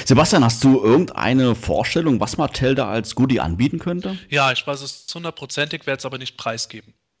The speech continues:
Speaker 1: Dankeschön.
Speaker 2: <laughs> Nein, nein, ich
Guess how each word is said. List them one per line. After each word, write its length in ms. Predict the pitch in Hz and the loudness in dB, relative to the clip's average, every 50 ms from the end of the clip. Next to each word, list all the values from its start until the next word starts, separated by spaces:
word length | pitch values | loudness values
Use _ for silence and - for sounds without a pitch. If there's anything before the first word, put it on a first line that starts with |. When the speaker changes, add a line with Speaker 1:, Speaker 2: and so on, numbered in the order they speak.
| _ _ _ _ _ _ _ _ _ _ _ _ _ | _ _ _ _ _ _ _ _ _ _ _ _ _
Speaker 1:
Dankeschön. 480 | - 214 302 - 123 - - 80 - - _ _ _ _ | -4 -4 -2 -2 -6 -6 -6 -10 -12 -14 _ _ _ _
Speaker 2:
<laughs> 80 | _ - - - - - - - - 226 - - | _ 0 0 0 0 -4 -4 -2 -2 -2 -2 0
Nein, 800 | 254 220 - 170 160 - - - - - 135 - - 156 - - - - - - - - 320 - | -2 -2 -2 -4 -10 -10 -10 -10 -4 -6 -6 -4 -4 -6 -8 -6 -10 -12 -10 -4 -2 -2 0 0
nein, 340 | - - 107 104 117 131 131 | 0 -2 -2 -2 -4 -6 -6
ich 160 | 120 107 - | -10 -14 -14